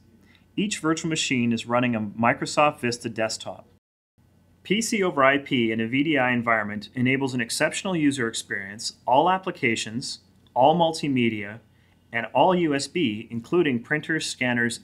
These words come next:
and isochronous appliances such as webcams, with no special software or drivers.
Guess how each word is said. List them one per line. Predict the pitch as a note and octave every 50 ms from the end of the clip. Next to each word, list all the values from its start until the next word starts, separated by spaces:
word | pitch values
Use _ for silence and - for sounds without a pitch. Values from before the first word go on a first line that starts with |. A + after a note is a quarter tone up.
| -
and | B2+ C3+ D3+ E3 F3
isochronous | D#3+ D3 C#3 C#3 - - D3 D#3 D#3+ - - D#3+ D#3 -
appliances | - B2+ - - C#3+ C#3+ D3 D#3 - - G#2 -
such | - A#2+ A#2 -
as | A2+ G#2+
webcams, | G#2+ A2+ B2 C#3 D3 D3 - - A2 G2+ G2+ G#2 A2 - - _ _ _ _ _ _
with | - C3+ -
no | F3+ F#3 G#3
special | G#3+ - - D#3 D#3 - - D#3
software | - - C#3+ C3+ C3+ C#3 - C3+ C3 B2+
or | A#2+ A#2+
drivers. | A#2 A2+ A2 A2 G#2+ G#2+ G2 F#2+ - - - - -